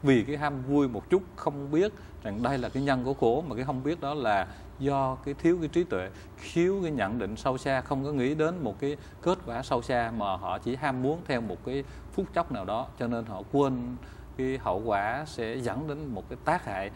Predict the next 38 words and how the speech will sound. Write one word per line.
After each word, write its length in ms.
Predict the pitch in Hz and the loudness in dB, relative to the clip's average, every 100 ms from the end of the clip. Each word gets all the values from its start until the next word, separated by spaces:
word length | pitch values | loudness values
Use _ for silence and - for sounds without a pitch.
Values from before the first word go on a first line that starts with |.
| - - | -12 -6
cho 100 | 120 | 0
bản 200 | 117 117 | 4 4
thân, 280 | 143 151 139 131 - - - | 4 2 2 -4 -12 -12 2
rồi 340 | 113 104 95 87 | 4 6 2 0
cho 160 | 120 | -2
gia 220 | 123 131 131 | 2 4 6
đình 340 | 107 98 92 | 4 2 -2
của 120 | 104 123 | -4 4
mình, 260 | 123 107 104 - - | 6 6 0 -8 -4
gia 120 | 117 | -2
đình 180 | 110 90 | -2 -2
của 120 | 104 | 0
người. 300 | 123 104 92 | 4 6 6
Cho 140 | 113 | 2
nên 220 | 117 117 117 | 2 2 2
Đức 120 | 131 | 0
Phật 120 | 85 - | -2 -2
dạy 160 | 87 107 | -4 -4
chúng 120 | 123 | -2
ta 140 | 120 | 0
phải 220 | - 107 | 2 0
có 180 | 117 120 | 2 -2
một 160 | 131 92 | -2 -4
cái 140 | 123 135 - - | -6 -8 -12 -2
tấm 160 | 139 156 | -2 2
lòng 240 | 107 90 | 0 2
vị 180 | 95 107 | 4 4
tha, 280 | 127 131 123 - - - | 4 2 2 -4 -16 -6
và 420 | 113 101 95 92 - | 0 2 2 0 0
đặc 200 | 127 - | -2 2
biệt 260 | 123 110 139 | 2 2 0
nhất 140 | 165 - - - - | -4 -6 -16 -16 -10
là 160 | 107 87 | -4 -4
phải 160 | 107 117 | -4 -4
quan 240 | 147 156 190 | -2 -2 0
sát 360 | 175 185 - | -2 -2 -4
về 120 | 104 87 | -6 -6
cái 200 | 123 | -6